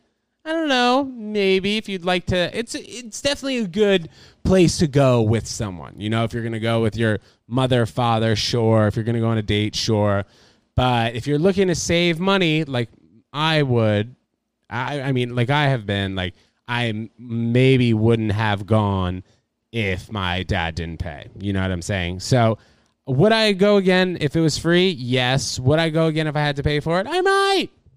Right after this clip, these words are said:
I might. If I wanted something fun to do, I guess I'd walk down there. But Dad, thanks again for paying for the tics and, uh, the last vlog episode on Friday, we posted the video. So go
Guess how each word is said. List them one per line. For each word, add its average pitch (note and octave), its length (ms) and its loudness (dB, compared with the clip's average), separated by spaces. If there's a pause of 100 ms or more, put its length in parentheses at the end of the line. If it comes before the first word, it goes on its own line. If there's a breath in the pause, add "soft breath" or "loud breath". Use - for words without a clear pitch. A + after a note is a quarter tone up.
(880)
I D#4+ 140 2
might. F4 500 2 (160)
If - 80 -20
I C3+ 60 -2
wanted D3 220 -2
something D3+ 240 -2
fun D3 200 -2
to D3 100 -8
do, C#3+ 220 0
I F#2 80 -2
guess G2+ 240 -4
I'd F#2+ 300 0 (280 soft breath)
walk G#2+ 300 2
down F#2+ 240 -2
there. F2 140 -2
But F#2 180 -4
Dad, F3+ 340 2
thanks D#3 220 0
again D3 240 2
for C3+ 100 0
paying C#3 220 2
for C3 100 0
the B2+ 100 2
tics E3 360 -2
and, A2+ 400 -2
uh, G2+ 340 2
the G2 80 -2
last G#2+ 420 -2 (300 loud breath)
vlog A#2+ 400 2
episode A2 480 2
on G2+ 260 -2
Friday, G2 760 0 (200 soft breath)
we G2 340 0
posted G2 760 -2
the F#2 340 -4
video. F2 360 -4
So F#2 200 -4
go F2+ 380 0